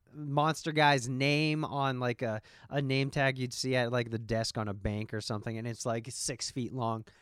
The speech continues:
Um, and then two seconds later, there's titties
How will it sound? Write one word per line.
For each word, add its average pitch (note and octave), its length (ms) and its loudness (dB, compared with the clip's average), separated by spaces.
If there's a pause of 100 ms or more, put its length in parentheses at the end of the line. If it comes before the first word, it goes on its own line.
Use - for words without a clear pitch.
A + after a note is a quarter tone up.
(360)
Um, C3 540 0 (380)
and G#3 120 2
then A3+ 160 2
two C4 160 4
seconds F3 400 -2
later, D3 220 4
there's C#3 280 -2
titties A#2+ 600 4